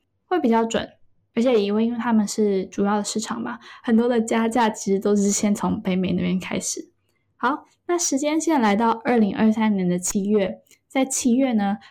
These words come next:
总共有两个串流服务首次进行调涨，那就是两个在音乐界的龙头啦，一个是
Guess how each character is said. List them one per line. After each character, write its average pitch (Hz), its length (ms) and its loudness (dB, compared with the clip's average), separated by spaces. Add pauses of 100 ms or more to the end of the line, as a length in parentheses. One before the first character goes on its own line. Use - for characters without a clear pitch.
(140)
总 220 180 2
共 277 200 0
有 226 100 2
两 208 420 2
个 196 280 0
串 254 260 0
流 208 160 4
服 190 260 -4
务 226 240 4
首 220 320 2
次 294 260 -2
进 277 220 0
行 202 200 0
调 190 240 -2
涨， - 280 -6 (320)
那 247 80 -2
就 247 100 0
是 240 220 2
两 196 280 0
个 196 140 0
在 220 220 2
音 220 200 4
乐 233 160 2
界 226 120 2
的 214 100 4
龙 180 260 0
头 180 240 -2
啦， 185 220 0
一 202 140 -4
个 202 120 0
是 - 140 -10